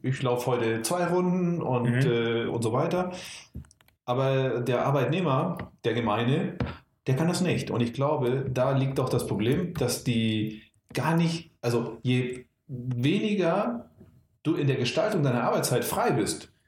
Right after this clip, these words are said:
Speaker 1: umso gestresster, also um, oder umso schneller wirst du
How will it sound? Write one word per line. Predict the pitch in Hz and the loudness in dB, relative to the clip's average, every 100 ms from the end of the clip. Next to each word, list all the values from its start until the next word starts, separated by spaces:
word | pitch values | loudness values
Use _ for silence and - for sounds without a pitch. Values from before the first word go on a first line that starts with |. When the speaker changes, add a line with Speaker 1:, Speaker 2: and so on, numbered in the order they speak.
| _ _ | _ _
Speaker 1:
umso | 135 120 135 135 131 | 0 2 2 0 0
gestresster, | 131 - 139 165 - - | 0 2 0 0 0 0
also | 120 - | 0 0
um, | 135 127 | 0 2
oder | 131 | 2
umso | 120 120 | 2 2
schneller | - 143 170 208 180 | 0 0 2 2 2
wirst | 175 180 | 0 0
du | 175 175 - - | 0 0 -4 -8